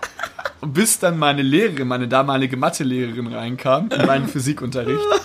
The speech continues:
Speaker 2: Äh, Henrik, Carlo, könnt ihr bitte kurz kommen? Ja, klar. Ähm,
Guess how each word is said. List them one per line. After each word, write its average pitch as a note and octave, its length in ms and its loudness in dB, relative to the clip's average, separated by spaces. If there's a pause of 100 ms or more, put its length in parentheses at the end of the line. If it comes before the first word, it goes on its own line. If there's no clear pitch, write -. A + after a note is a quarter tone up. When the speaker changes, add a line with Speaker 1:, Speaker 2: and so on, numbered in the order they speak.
(280)
Speaker 2:
Äh, D#3 180 6
Henrik, F3+ 340 2
Carlo, E3+ 300 4
könnt D#3+ 180 0
ihr C#3+ 40 -2
bitte C#3+ 140 -4
kurz C3+ 220 -4
kommen? E3+ 400 0
Ja, - 60 -20
klar. C3 280 -2 (1120)
Ähm, C3 460 2